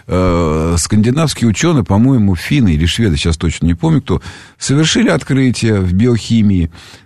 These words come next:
э, в соответствии с которым можно было установить причину отравления человека. И они сделали вывод о том, что Наполеон не был отравлен мышьяком.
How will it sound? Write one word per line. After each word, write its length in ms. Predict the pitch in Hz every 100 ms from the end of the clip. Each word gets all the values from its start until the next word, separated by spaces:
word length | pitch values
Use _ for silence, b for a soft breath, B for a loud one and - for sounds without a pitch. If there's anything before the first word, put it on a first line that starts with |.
| -
э, 120 | 87
в 40 |
соответствии 460 | 85 131 170 180 175
с 100 | 151
которым 440 | 151 135 190 190
можно 360 | 143 165 180 156
было 300 | 123 170 170
установить 580 | 135 - 110 113 147 -
причину 440 | 110 95 - 160
отравления 600 | 123 107 107 127 147 135
человека. 680 | 113 127 143 123 67 - - - b b b b b b -
И 60 |
они 240 | 107 160 233
сделали 440 | 135 175 156 135
вывод 340 | 131 151 123
о 100 | 107
том, 220 | 101 180 165
что 180 | -
Наполеон 500 | 101 95 104 139 175 151
не 260 | 180 190
был 180 | 135 107
отравлен 520 | 101 107 107 98 80 78
мышьяком. 680 | 82 98 90 - 202 170